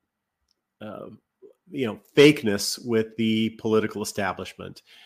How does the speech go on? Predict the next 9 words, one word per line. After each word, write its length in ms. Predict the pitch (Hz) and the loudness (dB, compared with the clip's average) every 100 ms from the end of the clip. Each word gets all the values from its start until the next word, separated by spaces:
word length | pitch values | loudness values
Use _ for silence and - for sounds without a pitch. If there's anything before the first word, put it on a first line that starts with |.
| - _ | -20 _
Uh, 340 | 120 110 110 113 - _ _ _ _ _ _ _ _ | -8 -4 -4 -6 -12 _ _ _ _ _ _ _ _
but 500 | 156 196 208 214 - _ _ _ _ _ _ _ _ _ _ _ _ _ _ _ - | 2 4 4 2 -16 _ _ _ _ _ _ _ _ _ _ _ _ _ _ _ -6
that's 240 | 147 180 185 | 2 4 6
also 280 | 190 - | 4 4
true 420 | 147 - 147 143 135 | -2 2 2 2 0
of 300 | 123 120 110 - _ _ | 0 0 0 -12 _ _
pro 260 | - 143 131 | 0 4 4
wrestling, 600 | 110 110 - 98 92 98 | 4 0 -2 -8 -16 -10
right? 280 | 101 107 | -4 -4